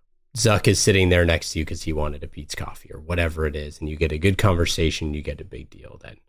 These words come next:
we were talking about investments that we made a Mission, um, about, like, artwork and certain, these things that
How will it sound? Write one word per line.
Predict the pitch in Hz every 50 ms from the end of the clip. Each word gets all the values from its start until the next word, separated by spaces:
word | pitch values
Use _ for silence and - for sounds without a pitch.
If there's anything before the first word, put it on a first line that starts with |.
| _ _
we | - 113 113
were | 107
talking | 92 - 104 92 87 - 107
about | 98 95 90 90
investments | 90 85 85 87 85 - - 92 87 - -
that | 87 85
we | 82 82 80
made | 82 82 80
a | 82
Mission, | 78 80 78 - - 87 80 78 78
um, | 76 76 73 73 73 73 _ _ _ _ _ - - _ - _ _ _ _ _ _ _ -
about, | - 98 - 160 147 87 85 85 - -
like, | - 80 78 - -
artwork | - 160 165 165 147 120 107 98 95 -
and | 95 95
certain, | - - 127 117 107 101 95 - - - - - - - -
these | 113 127 120 117 -
things | - 139 127 117 98
that | - 107 92 -